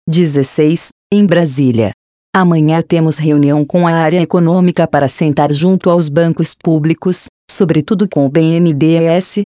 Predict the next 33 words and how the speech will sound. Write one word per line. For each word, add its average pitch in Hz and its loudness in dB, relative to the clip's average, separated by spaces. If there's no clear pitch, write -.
para 156 0
garantir 135 0
empregos 156 0
para 160 0
as 147 -2
empresas 156 0
gaúchas", 165 -2
disse 180 0
em 175 2
discurso 160 -2
no 165 0
Rio 160 0
Grande 165 0
do 143 0
Sul. 135 0
Haddad 151 0
acompanhou 160 0
o 170 -2
presidente 160 0
Luiz 196 2
Inácio 185 0
Lula 180 2
da 147 0
Silva, 170 0
P 202 2
T, 190 0
e 180 2
uma 170 2
comitiva 175 0
de 170 0
ministros 165 0
nesta 147 0
quarta-feira, 170 0